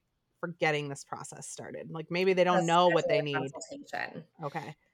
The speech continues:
Speaker 2: Just schedule a consultation. On my website, you will see a gajillion buttons that says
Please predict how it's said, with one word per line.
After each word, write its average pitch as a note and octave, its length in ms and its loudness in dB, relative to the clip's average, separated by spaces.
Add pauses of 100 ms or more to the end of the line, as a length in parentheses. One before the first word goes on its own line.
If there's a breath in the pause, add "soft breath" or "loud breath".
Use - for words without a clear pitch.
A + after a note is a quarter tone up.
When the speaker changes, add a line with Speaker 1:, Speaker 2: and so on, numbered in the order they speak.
(180)
Speaker 2:
Just F#3+ 300 6
schedule F#3 320 4
a F#3+ 80 6
consultation. F3 760 -4
On E3 160 -2
my E3 140 -2
website, D#3+ 520 0
you E3 140 -2
will D#3+ 160 0
see D#3+ 220 -2
a E3 160 0
gajillion D#3+ 640 -2
buttons D#3 500 -4
that D3+ 220 2
says D#3 140 -2